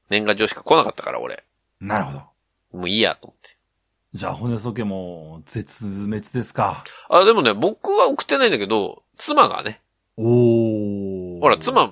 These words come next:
Speaker 1: 友達は全然僕よりいる人だから。
Speaker 2: あー、なるほどね。
Speaker 1: は、結構来てた。
Speaker 2: そこで、あの、底力の違いが出るわけですね。
Speaker 1: うん。まあ、基本僕って友達いないからね、やっぱり。
Speaker 2: <laughs> 定期的にこれ出るんだよな、この、なんかこ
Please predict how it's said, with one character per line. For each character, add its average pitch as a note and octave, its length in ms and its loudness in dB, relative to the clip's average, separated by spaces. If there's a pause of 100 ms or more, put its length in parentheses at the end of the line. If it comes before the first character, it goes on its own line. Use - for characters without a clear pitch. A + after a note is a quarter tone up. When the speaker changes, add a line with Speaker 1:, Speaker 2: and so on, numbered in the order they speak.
Speaker 1:
友 A#2+ 280 2
達 A2 440 -2 (120)
は A2+ 120 -4
全 A2 160 -2
然 G#2 80 -2
僕 G2 200 -4
よ G#2 80 2
り - 120 -10
い - 40 -12
る F2 180 -10
人 - 180 -10
だ - 80 -6
か F#2+ 60 -2
ら。 A#2+ 460 6
Speaker 2:
あ - 20 4
ー、 A#2+ 40 0
な B2 140 0
る B2 80 -2
ほ A#2+ 100 -4
ど A#2 120 -4
ね。 D3 800 -4 (160)
Speaker 1:
は、 A3 300 6
結 F#3 200 2
構 A#2 120 0
来 B2+ 100 -2
て F#2+ 100 0
た。 - 220 -10 (240)
Speaker 2:
そ - 60 -18
こ - 0 -
で、 F#2+ 60 -10
あ G2 40 -6
の、 F#2 360 -8 (580)
底 C3+ 340 -4
力 A2+ 280 -2
の F2 200 -8
違 - 220 -8
い - 20 -6
が G2 120 -4
出 A2+ 80 -4
る G#2+ 80 -2
わ F2+ 60 -4
け - 80 -14
で E2 80 -18
す D#2+ 60 -20
ね。 G#2+ 380 -6
Speaker 1:
う - 20 -12
ん。 F#2 540 2 (140)
ま D3+ 140 6
あ、 A#2+ 60 2 (320)
基 G3 120 2
本 C#4+ 180 4
僕 A#3+ 360 2
っ A3+ 40 -6
て - 260 -2
友 E3+ 320 0
達 C3+ 140 -2
い B2+ 40 0
な C#3 120 2
い C3+ 60 2
か - 80 -4
ら - 80 -8
ね、 C#2 60 -12
や - 60 -12
っ - 20 -20
ぱ D#2 140 -6
り。 - 80 -8 (260)
Speaker 2:
<laughs> - 240 -20
定 A3+ 260 2
期 - 100 -10
的 A3+ 180 2
に G#3+ 100 2
こ F#3+ 120 2
れ F3+ 60 4
出 E3 120 4
る C#3+ 100 2
ん A2+ 40 2
だ G2+ 80 0
よ F#2 60 -2
な、 F#2+ 100 -4
こ G#2 120 -8
の、 G2 240 -4
な G#2 140 -2
ん G#2 40 -6
か G2 140 -6
こ F#2 320 -10